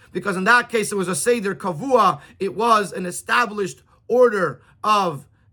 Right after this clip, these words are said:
uh, uh, events, whereas in other places the Rambam is more makel, and he says we do say Ein Shvus B'Mikdash because those were extraordinary situations.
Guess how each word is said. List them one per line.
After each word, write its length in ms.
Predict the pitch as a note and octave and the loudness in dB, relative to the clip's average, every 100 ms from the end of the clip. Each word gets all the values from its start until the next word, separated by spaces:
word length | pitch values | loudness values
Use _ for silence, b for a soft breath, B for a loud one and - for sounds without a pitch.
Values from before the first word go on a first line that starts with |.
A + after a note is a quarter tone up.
| _ _ | _ _
uh, 40 | E3 | -12
uh, 240 | D#3 D#3+ | -10 -8
events, 640 | E3 D3 D3+ A3 - - - _ b _ | -6 -4 -4 -4 -8 -14 -16 _ b _
whereas 440 | F3+ F#3+ B3+ A3+ | -2 4 4 2
in 80 | G3+ | 0
other 240 | A#3+ C#4 | 0 0
places 360 | G#3 A#3 B3+ G3 | 0 0 0 -2
the 80 | F#3 | -2
Rambam 280 | G#3 A3 G3+ | -2 -2 -6
is 120 | E3+ | -6
more 160 | G3 | -8
makel, 500 | F#3+ G#3+ B3+ F#3+ D3+ b b - | -4 -4 -4 -6 -10 b b -8
and 100 | F#3 | -8
he 60 | |
says 240 | F#3+ G#3+ F3 | -6 -8 -8
we 100 | G3 | -8
do 220 | G3 D#4+ | -4 -4
say 240 | - D4 | -4 -8
Ein 60 | C#4+ | -8
Shvus 140 | C#4 | -10
B'Mikdash 680 | C#4+ C#4+ D4 A#3 A3 A3 - b b | -8 -8 -4 2 2 0 -6 b b
because 340 | G#3+ A3 A3+ F#3 | -12 -2 -2 0
those 280 | C#4+ C4+ | 0 0
were 140 | G#3 B3+ | 4 2
extraordinary 600 | B3 - C#4 C4 C4 B3+ | 2 0 0 2 0 -2
situations. 720 | B3+ A#3 A#3+ A3 F3+ - - | -6 -6 -4 -4 -8 -20 -20